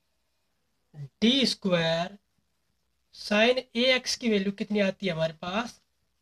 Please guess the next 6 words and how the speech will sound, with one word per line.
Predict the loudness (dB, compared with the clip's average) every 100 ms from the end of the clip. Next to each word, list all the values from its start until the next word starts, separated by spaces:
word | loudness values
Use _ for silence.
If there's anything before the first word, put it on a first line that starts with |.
| _
sin | -14 -4 0 2 2
A | 0 _ -6 -2 2
X | 2 -2 -16 -20 _ _ _ _ _ _
upon | -14 -4 0 4 4 2 -2 _ _ -12
F | -6 -4 -4 -6 -6
minus | -2 -2 -2 -4 -6